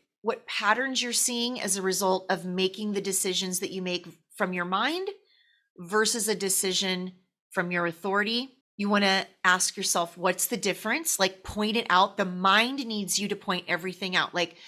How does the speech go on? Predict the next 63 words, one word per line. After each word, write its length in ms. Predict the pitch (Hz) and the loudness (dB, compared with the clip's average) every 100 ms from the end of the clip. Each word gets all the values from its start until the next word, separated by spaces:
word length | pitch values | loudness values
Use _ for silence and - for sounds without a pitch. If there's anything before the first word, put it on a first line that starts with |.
| - - _ | -20 -20 _
it's 180 | 220 214 | -2 2
not 220 | 226 254 | 4 6
enough 240 | 254 233 | 6 2
to 100 | 233 | 0
go, 140 | 214 214 | 0 4
"Oh, 120 | 202 | 6
yeah, 180 | 202 208 | 6 6
I 80 | 185 | 4
feel 260 | 170 220 | 0 -8
the 80 | 196 | -6
difference." 480 | 175 170 165 151 - | -6 -6 -8 -8 -8
No, 360 | 175 180 120 - | 0 0 0 -4
you 120 | - 190 | -6 -4
need 120 | 180 | -2
to 80 | 175 | 0
write 260 | 170 175 | 0 2
it 80 | 240 | 2
out. 320 | 233 196 - _ - | 4 4 0 _ -6
So 300 | - 196 190 | -2 -2 -2
we're 200 | 196 - | -6 0
always 340 | 196 196 233 | 2 2 0
getting 260 | 269 240 214 | -2 -2 2
buy-in 460 | 185 180 196 165 165 | 4 4 4 0 -2
from 240 | 185 165 | -4 -2
our 120 | 165 170 | -4 -4
ego 400 | 170 165 147 147 | -4 -2 0 -2
into 180 | 160 | -6
this 200 | 160 160 | -6 -4
human 260 | - 160 160 | -4 -4 -6
design 300 | 156 156 156 | -4 -2 -4
experiment. 560 | 151 - 175 160 80 - _ _ _ _ _ _ _ | -6 -6 -4 -4 -6 -10 _ _ _ _ _ _ _
Like, 140 | - - | -18 -4
"Oh, 20 | |
yeah, 160 | 202 202 | 2 2
this 220 | 175 - | 2 -2
is 80 | 196 | 0
how 160 | 196 180 | 0 -2
it 60 | |
works. 280 | 156 - - | -4 -10 -8
This 160 | 165 - | -4 -4
is 80 | |
how 80 | - | -6
I'm 80 | 156 | -10
gonna 160 | 156 139 | -12 -8
do 100 | 151 | -8
it." 140 | - _ | -8 _
Um, 300 | 196 180 175 185 | 4 4 2 -2
and 80 | |
the 40 | 180 | -2
mind 340 | 185 190 202 | 2 4 2
will, 220 | 190 175 - | 0 0 0
as 180 | 170 202 | 0 -2
you 80 | |
keep 320 | 196 - 202 - | -6 -8 -8 -4
doing 300 | 208 262 175 | -2 -2 0
that, 260 | 165 156 | 2 0
will 140 | 185 170 | -2 -2
buy 300 | 180 185 170 | 4 4 4
in 380 | - 185 170 | 0 -2 -2
more 260 | 160 170 160 | -4 -2 -2
and 100 | 160 | -2
more 240 | 180 175 | 0 0
of, 100 | 160 | 0